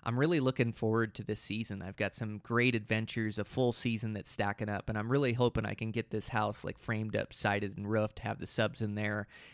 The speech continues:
and then be able to go on these hunts. But, uh, I am gonna hunt. I, um, life's too short, and I can't give up a year of hunting season to build this house. So,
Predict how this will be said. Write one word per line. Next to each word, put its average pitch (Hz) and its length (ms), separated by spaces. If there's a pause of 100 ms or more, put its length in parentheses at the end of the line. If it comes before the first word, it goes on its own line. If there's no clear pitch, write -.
and 107 120
then 107 140
be 104 180
able 104 160
to 107 100
go 104 260
on 101 140
these 101 180
hunts. 104 240
But, - 220 (380)
uh, 101 240
I 127 100
am 131 200
gonna 113 200
hunt. 107 240 (140)
I, 104 220
um, 104 340 (160)
life's 127 280
too 139 180
short, 123 420
and 110 140
I 104 80
can't 113 380
give 113 160
up 110 180
a 110 80
year 107 540
of 104 360 (240)
hunting 117 280
season 113 560
to 110 260
build 131 220
this 143 160
house. 143 200
So, 110 360